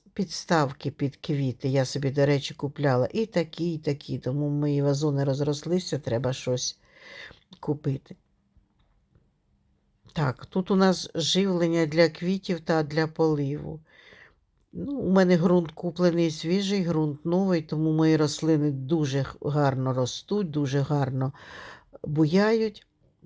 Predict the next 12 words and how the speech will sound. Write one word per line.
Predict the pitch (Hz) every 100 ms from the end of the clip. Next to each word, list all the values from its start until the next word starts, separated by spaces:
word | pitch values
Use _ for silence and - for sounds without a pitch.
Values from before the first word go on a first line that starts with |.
| -
Поки | 156 180 180
що | - 175
не | 147 156
треба. | 160 - 131 127 -
А | 196
ось | 240 277 -
лієчки. | 170 135 135 127 - - -
От | - 160
лієчку | 214 294 302 - 147
мені | 147 151
купити | - 143 180 190 156
треба. | - 127 131 127 131